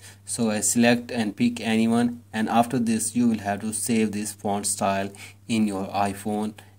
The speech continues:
and after this your iPhone font style will be changed.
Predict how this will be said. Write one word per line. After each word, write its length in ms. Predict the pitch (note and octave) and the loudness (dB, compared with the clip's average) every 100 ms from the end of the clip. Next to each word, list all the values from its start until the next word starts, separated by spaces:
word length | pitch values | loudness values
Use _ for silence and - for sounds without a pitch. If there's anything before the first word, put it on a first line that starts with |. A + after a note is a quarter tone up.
| - | -10
and 160 | A2 A2 A2 | -6 -4 0
after 320 | A2+ - A#2 | 0 2 -4
this 340 | G#2+ G2+ - | -2 -4 -4
your 300 | G2+ G2+ G2 - - - | -4 -4 -6 -10 -16 -4
iPhone 500 | G#2 G#2 G2 G#2 G2 | 0 0 -2 -6 -8
font 360 | - G#2+ G2+ | -6 -6 -4
style 460 | - - G2+ G2 G#2 - - - | -4 -2 0 -2 -6 -12 -18 -6
will 260 | G#2 G2+ | -2 -2
be 280 | F#2 G2+ F#2+ - | -2 -6 -8 -10
changed. 480 | - A2+ F#2+ F#2 - | -4 0 0 -2 -10